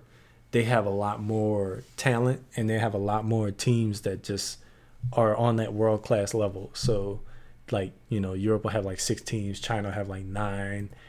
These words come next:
and North America, like I said, will have, like, two, right? Um, so, so all the, like I said, all these regions and all these people come to wherever the international is, and they,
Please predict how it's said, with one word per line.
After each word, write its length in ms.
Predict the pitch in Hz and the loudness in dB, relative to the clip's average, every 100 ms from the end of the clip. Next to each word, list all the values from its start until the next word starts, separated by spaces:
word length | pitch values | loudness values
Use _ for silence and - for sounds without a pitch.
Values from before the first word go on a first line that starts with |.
| - | -8
and 320 | 107 101 101 101 | -2 0 0 0
North 160 | 104 | 0
America, 340 | 107 101 98 98 | 0 0 0 -2
like 160 | 95 | -4
I 40 | 98 | -4
said, 160 | 98 | -4
will 80 | 95 | -4
have, 180 | 98 92 | -4 -4
like, 180 | 90 - | -8 -2
two, 340 | - 92 90 - - - - - - | 0 0 -2 -14 -20 -20 -20 -20 -12
right? 300 | 92 92 - 110 | -8 -6 -6 -8
Um, 320 | 98 92 98 | -6 -6 -8
so, 440 | - 104 95 98 - - - - - - - - - - - - - | -2 -2 -2 -6 -12 -16 -16 -16 -18 -20 -20 -20 -20 -20 -20 -20 -8
so 260 | - 120 107 | 6 6 8
all 280 | 120 143 | 10 10
the, 180 | 160 175 151 | 10 8 4
like 240 | 120 110 | 0 2
I 40 | 127 | 2
said, 300 | - 113 - - - - - | 0 -4 -6 -16 -20 -18 -10
all 180 | 104 131 | 2 6
these 240 | 143 143 139 | 6 4 6
regions 600 | 135 156 160 175 175 - - - - - - | 8 8 8 4 2 -8 -14 -20 -20 -18 -4
and 360 | 101 101 98 - - | 0 2 0 -6 -4
all 320 | 110 117 127 | 6 8 8
these 200 | 123 123 | 8 4
people 380 | 123 131 123 113 | 4 2 4 0
come 500 | - 117 110 110 117 - - | 2 -2 0 -2 -2 -4 -2
to 400 | 110 104 101 101 | 0 0 -2 -6
wherever 560 | 127 110 107 113 117 117 | 0 2 4 6 8 8
the 140 | 113 | 8
international 640 | 113 117 110 107 - 107 101 | 4 2 0 -2 -2 -2 -2
is, 260 | 104 98 | -4 -6
and 260 | - 104 98 | -6 -6 -2
they, 200 | 110 | 0